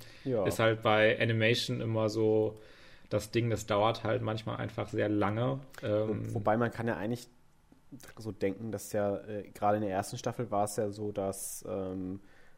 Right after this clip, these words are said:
Speaker 1: mehrere Episoden so den gleichen, so C G I, Live-Action-like Animation-Stil hatten, der ja ähnlich gerendert wird, ähm, sodass man das ja quasi eigentlich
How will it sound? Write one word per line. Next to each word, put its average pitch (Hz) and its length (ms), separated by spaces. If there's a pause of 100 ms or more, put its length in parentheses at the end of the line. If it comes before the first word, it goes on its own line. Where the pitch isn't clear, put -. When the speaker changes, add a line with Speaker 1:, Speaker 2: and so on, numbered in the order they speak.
(120)
Speaker 1:
mehrere 104 400
Episoden 107 460
so 104 100
den 98 160
gleichen, 117 560
so 107 200
C - 540
G 107 180
I, 196 440
Live-Action-like 101 1200
Animation-Stil 101 680
hatten, 123 280 (380)
der 104 100
ja 98 140
ähnlich 101 340
gerendert 95 460
wird, 95 380 (340)
ähm, 95 320
sodass 95 260
man 98 100
das 92 140
ja 104 80
quasi 95 340 (200)
eigentlich 101 500